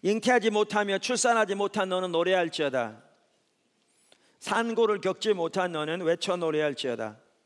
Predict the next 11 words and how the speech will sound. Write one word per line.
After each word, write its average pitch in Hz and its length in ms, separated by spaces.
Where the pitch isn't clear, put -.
이는 185 480
홀로 262 240
된, 220 400
어, 139 180
여인의 190 360
자식이 151 680
남편 170 420
있는 208 240
자의 170 240
자식보다 160 880
많음이라 123 720